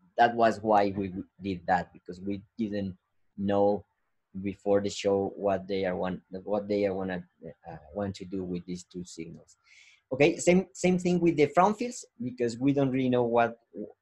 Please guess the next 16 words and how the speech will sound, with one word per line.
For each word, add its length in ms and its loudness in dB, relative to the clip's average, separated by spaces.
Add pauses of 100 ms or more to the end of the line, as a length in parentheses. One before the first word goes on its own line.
(320)
they 200 2
want 280 0
to 80 -16
do 140 -4
with 200 -2 (100)
those. 360 0
We 400 0 (160)
need 240 -4
to 120 -8
be 200 -6
ready 420 0
in 200 -14
case 240 -2
they 160 -2
need 280 -2 (240)
to 60 -20